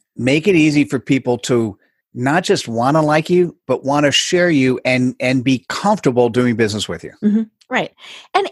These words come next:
Speaker 2: if they're not, for whatever reason, that's okay too. You know, we, w-, eh, y-, you mentioned politics. You know, the people who share their political views,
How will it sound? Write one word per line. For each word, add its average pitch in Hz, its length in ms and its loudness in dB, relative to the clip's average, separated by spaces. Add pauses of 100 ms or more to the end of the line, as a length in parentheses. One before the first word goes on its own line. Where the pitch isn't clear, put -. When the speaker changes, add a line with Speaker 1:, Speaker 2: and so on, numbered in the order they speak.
Speaker 2:
if 605 320 2
they're 240 220 2
not, 175 500 -4 (140)
for 339 160 -2
whatever 311 320 2
reason, 302 260 -4
that's 294 240 -6
okay 302 300 -2
too. 294 400 -4 (720)
You 277 200 4
know, 269 580 4
we, 262 120 -4
w-, 214 320 -8 (260)
eh, 220 140 -8 (100)
y-, 226 400 -12
you 226 160 4
mentioned 240 380 2
politics. 285 640 -4
You 277 80 -2
know, 262 100 2
the 254 100 2
people 349 300 0
who 349 140 2
share 277 260 2
their 311 140 -2
political 269 480 0
views, 226 420 -2